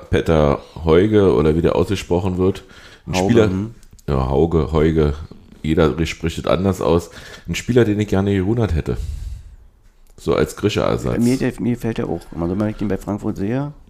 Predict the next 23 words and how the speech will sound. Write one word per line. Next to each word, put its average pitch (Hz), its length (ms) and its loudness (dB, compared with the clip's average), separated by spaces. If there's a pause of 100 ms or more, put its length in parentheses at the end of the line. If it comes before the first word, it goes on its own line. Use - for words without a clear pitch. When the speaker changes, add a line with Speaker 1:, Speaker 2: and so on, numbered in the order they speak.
(320)
Speaker 1:
Also 82 180 0
der, 85 160 4
der 90 180 2
Speaker 2:
Peter. - 20 2
Speaker 1:
läuft 101 440 2
unendlich 117 500 0
viel, 151 320 4
der 110 120 6
läuft 98 320 2
Räume 110 280 4
zu, 147 400 0 (520)
der 92 120 4
läuft 92 380 2 (220)
die 90 100 -2
Spieler 127 460 2
an. 127 240 0
Also 85 320 4
muss 95 200 0
ich 120 120 -4
sagen, 110 320 2
so 98 240 2
wenn, 92 260 2
wenn, 92 320 -2